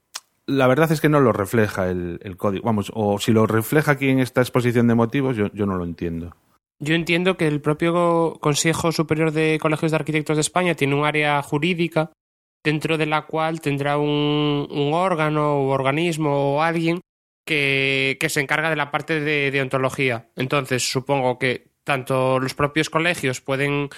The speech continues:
Speaker 2: actuar de oficio como puede existir, pues, una especie de denuncia o comunicación o alguna manera para que,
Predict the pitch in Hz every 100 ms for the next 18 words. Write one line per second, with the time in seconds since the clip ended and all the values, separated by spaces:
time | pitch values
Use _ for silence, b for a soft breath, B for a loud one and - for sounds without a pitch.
0 | B - 139 - 147 143 143 147 160 190
1 | - 190 190 170 160 160 175 175 _ _
2 | _ - 151 151 147 147 165 156 147 135
3 | 127 143 147 147 - 147 151 147 147 147
4 | 190 196 180 170 160 156 143 131 - 139
5 | 139 135 127 175 175 170 151 143 147 151
6 | 160 175 180 180 _ _ _ _ _ _
7 | 170 170 175 185 196 170 151 143 143 139
8 | 139 135